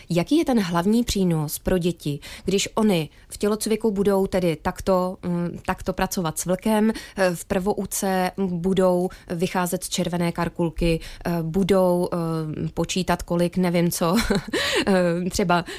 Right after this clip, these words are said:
nějaká matematická úloha, co se týče objemu, eh, tekutiny v láhvi, myslím tím víno pro babičku, by se třeba dala, dala vymyslet a tak dále a tak dále. Jaký je ten hlavní přínos, když oni ve stejnou dobu se budou zkrátka ve všech předmětech zabývat červenou karkulkou?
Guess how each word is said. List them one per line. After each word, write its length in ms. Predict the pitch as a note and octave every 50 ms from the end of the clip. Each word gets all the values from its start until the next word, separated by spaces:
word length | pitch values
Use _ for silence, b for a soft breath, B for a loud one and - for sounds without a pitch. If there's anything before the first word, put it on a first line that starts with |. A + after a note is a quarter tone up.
| B -
nějaká 560 | F3+ F3+ F#3+ F#3+ G3 F3+ - F3+ F3 F3 E3+ F3
matematická 720 | E3+ F3 F3 - F#3 F#3 F3 - F3 - - F#3 F3+ -
úloha, 320 | - F3+ F3+ E3+ F3 F3
co 140 | F3 - F3
se 140 | - - E3+
týče 320 | - F3+ F3 - - F#3
objemu, 560 | - - F3 E3 F#3 F#3 F#3 F3+ F3+ F3+ F3 E3+ B B B -
eh, 140 | F3+ E3+ E3
tekutiny 480 | - F#3 F3 - F3+ - F#3 F3+ F#3
v 60 | F3+ F3+
láhvi, 400 | F3+ E3+ F3 F3 F3+ F3+ F3+ F3+
myslím 320 | F3+ E3+ - - E3+ E3+
tím 200 | - F#3 F3+ F3+
víno 320 | E3 F3+ F3 F3 F3+ F3
pro 140 | E3+ F#3+ F3+
babičku, 440 | E3 F3 E3 E3+ E3+ - - F#3 F3 B B B B -
by 100 | G3 F#3
se 120 | - F#3
třeba 300 | F3 - - F#3+ E3+ F#3+
dala, 340 | F3+ G3+ G#3 G3+ G#3+ F#3 F#3+ B B B B B B3+
dala 200 | - G3+ F#3+ G3+
vymyslet 500 | G#3 G3 G#3 G3+ G#3+ G3+ - G3+ F#3+ F#3 -
a 60 | F#3+
tak 160 | - G3+ F#3
dále 220 | F#3 F#3+ F#3+ G3 -
a 80 | -
tak 160 | - G#3 F#3+
dále. 300 | E3+ E3+ E3+ E3+ E3 D3 B B B B B
Jaký 180 | F3+ F3 -
je 80 | B3 C#4
ten 200 | C#4 D4+ D#4 C#4
hlavní 280 | A3 G#3 G3 A#3+ C#4 C#4+
přínos, 360 | - - G#3+ G#3 G3+ G#3 G#3
když 280 | G3+ G3+ G3+ G3 - -
oni 300 | - G#3 A3 A3 G#3+ G#3 -
ve 140 | F#3 G3+
stejnou 400 | F#3 - - B3 B3+ B3+ A3 G3
dobu 300 | F3 F3 E3+ E3 F3 F#3+
se 140 | G#3 - -
budou 300 | F#3 E3 F#3+ G3 G#3 A3+
zkrátka 420 | A3 - - G3+ G3 G3 - - G3
ve 100 | F#3 F3+
všech 240 | - - G#3 -
předmětech 480 | - - F#3+ F3+ F#3 F#3 F3+ G3 F#3 F#3+
zabývat 340 | F#3 F3 F3+ F#3 F#3 G3+ G3
červenou 420 | - - F3+ F3 F#3 F#3 F#3 F#3
karkulkou? 640 | F3 - E3 D#3+ - E3+ E3 D#3 - - C#3 C3 C3